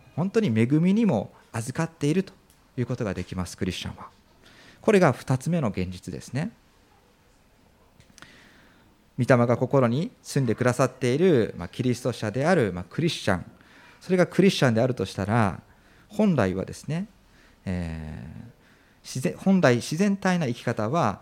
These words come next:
本当に御霊を結びながら、あー、生きる。え、それが、あー、自然体な生き方なんだろうと思います。ですから、十分にそのことは可能であります。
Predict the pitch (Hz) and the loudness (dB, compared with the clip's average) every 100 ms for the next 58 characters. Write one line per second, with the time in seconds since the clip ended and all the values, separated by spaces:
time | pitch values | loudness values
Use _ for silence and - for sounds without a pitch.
0 | _ - 202 165 110 123 131 120 113 123 | _ -8 -4 -2 -2 -4 -2 0 -2 -4
1 | 175 190 190 185 147 101 - - - 90 | 0 0 2 2 2 2 -2 -14 -6 -4
2 | 82 80 110 - 127 - _ - - _ | -2 -6 -8 -4 -4 -6 _ -20 -20 _
3 | 143 - 190 190 208 107 - - - 98 | -6 -2 0 2 4 4 0 -14 -10 -6
4 | 87 82 82 80 87 117 - 120 113 110 | -4 -4 -6 -8 -12 -14 -6 0 0 0
5 | 123 110 95 - 135 156 123 90 92 98 | -2 -2 -4 -6 -4 -2 -2 -2 -4 -4
6 | 73 78 - - - - - - - - | -6 -12 -14 -16 -20 -20 -20 -20 -20 -20
7 | - - - 123 151 120 113 139 165 214 | -10 -8 -4 2 4 2 0 -2 0 0
8 | 175 139 107 117 110 110 131 135 107 82 | 0 0 -2 -4 -4 -4 0 4 4 2
9 | - - - - 113 135 139 113 127 92 | -8 -20 -10 -2 0 0 -2 -4 -4 -2
10 | 82 78 - | -6 -10 -16